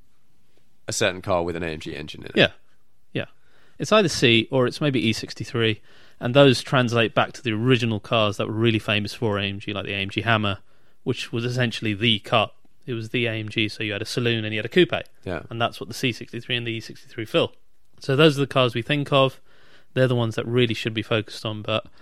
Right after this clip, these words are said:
Speaker 2: it's all a money-making game now, really, isn't it?
Speaker 1: Yeah.
Speaker 2: It's getting every single niche that you can possibly get and selling to as many
Speaker 1: And
Speaker 2: people as you can.
Speaker 1: presumably, manufacturing-wise, it doesn't cost anywhere near as much to do a,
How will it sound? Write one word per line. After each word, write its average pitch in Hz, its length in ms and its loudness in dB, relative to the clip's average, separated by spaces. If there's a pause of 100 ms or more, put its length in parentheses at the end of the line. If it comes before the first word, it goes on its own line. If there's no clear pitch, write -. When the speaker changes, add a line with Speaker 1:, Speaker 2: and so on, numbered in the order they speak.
(320)
Speaker 2:
it's - 200 -6
all 139 140 2
a 113 40 0
money-making 113 560 -2
game 110 240 -6
now, 107 80 -14 (180)
really, 113 100 -6
isn't - 180 -12
it? 104 60 -6
Speaker 1:
Yeah. 82 100 -4
Speaker 2:
It's - 180 -10
getting 110 280 0
every 113 240 -2
single 110 240 -8
niche 107 320 -4
that - 100 -14
you 113 60 -10
can 110 140 -8
possibly 113 420 -2
get 101 300 0 (420)
and 104 180 -10
selling 107 360 -4
to 117 120 -4
as - 120 -14
many 110 260 -6
Speaker 1:
And 120 160 2
Speaker 2:
people 113 160 -6
as 107 80 -4
you 139 60 0 (140)
can. 113 100 0
Speaker 1:
presumably, 107 760 -2 (680)
manufacturing-wise, 80 1000 -4 (100)
it - 120 -16
doesn't 101 260 -8
cost 92 300 -4
anywhere 104 340 -2
near 95 240 -2
as 90 140 -6
much - 360 -4
to 92 100 -10
do 87 200 -4
a, 82 80 -6